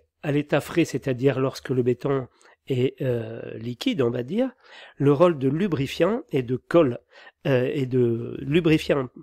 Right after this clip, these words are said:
pardon, à l'état liquide et de colle à l'état durci, hein, le, le ciment plus l'eau,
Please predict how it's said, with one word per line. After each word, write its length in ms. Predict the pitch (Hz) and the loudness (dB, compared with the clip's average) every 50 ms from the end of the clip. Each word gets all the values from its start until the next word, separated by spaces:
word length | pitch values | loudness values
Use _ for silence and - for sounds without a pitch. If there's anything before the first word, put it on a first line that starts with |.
| - _ | -18 _
pardon, 320 | - 127 123 127 123 113 - - | -12 -8 -6 -6 -6 -6 -6 -6
à 60 | 123 | -6
l'état 220 | 123 117 - 117 | -6 -6 -6 -8
liquide 380 | 113 113 - - - 233 233 - | -10 -10 -10 -6 -6 -4 0 0
et 80 | 143 | -2
de 140 | 123 117 131 | 0 0 -2
colle 440 | 120 - - - 190 214 240 269 302 - _ _ - | -2 -2 0 0 2 2 2 -2 -4 -8 _ _ -12
à 80 | 131 | -8
l'état 300 | 127 135 135 - - 202 | -6 -6 -6 -6 -8 -8
durci, 400 | 156 139 - - - - - - _ _ - | -6 -6 -8 -8 -10 -14 -16 -18 _ _ -10
hein, 140 | 127 165 233 - | -10 -10 -10 -10
le, 180 | - 117 113 107 | -10 -10 -10 -10
le 260 | 110 107 101 104 - - _ _ - - _ _ | -10 -12 -12 -14 -14 -16 _ _ -20 -20 _ _
ciment 300 | - - - 160 175 160 | -18 -10 -8 -6 -6 -6
plus 320 | - - 139 127 - - | -6 -8 -10 -10 -10 -12
l'eau, 180 | - - - - | -12 -12 -14 -14